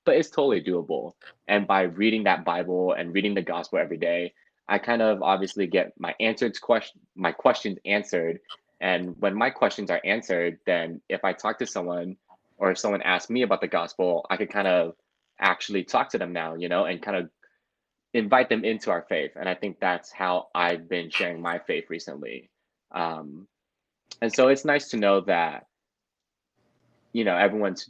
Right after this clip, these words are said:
journey of faith is a little bit different, and everyone's way of sharing the faith is also a little bit different too. Um, for Dennis, it's the stream team. Um, and then for me, obviously, it's through a lot of introspection and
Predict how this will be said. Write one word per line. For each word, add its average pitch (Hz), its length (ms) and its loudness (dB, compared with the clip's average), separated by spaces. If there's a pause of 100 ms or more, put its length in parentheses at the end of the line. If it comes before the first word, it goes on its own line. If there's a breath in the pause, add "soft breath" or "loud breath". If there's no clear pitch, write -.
journey 95 320 2
of 87 100 -2
faith 90 220 2
is 90 120 -6
a 90 60 -4
little 90 200 0
bit 82 180 -8
different, 110 460 0 (140)
and 85 300 0
everyone's 90 520 -2
way 90 160 4
of 82 120 -2
sharing 110 280 2
the 95 80 0
faith 90 200 -2
is 85 100 -8
also 85 240 -8
a 85 40 -4
little 85 180 -4
bit - 180 -10
different 80 360 -10
too. 82 380 -2 (320)
Um, 80 320 -2
for 101 100 4
Dennis, 92 400 0
it's 92 180 -4
the 87 100 -6
stream 92 320 0
team. 92 420 -4 (320)
Um, 73 320 -10 (380)
and 90 80 2
then 87 140 2
for 98 100 0
me, 98 220 4
obviously, 85 580 0
it's - 300 -4 (100)
through 82 360 0
a 87 60 0
lot 82 160 2
of 82 100 -6
introspection 90 680 -2
and 78 200 -14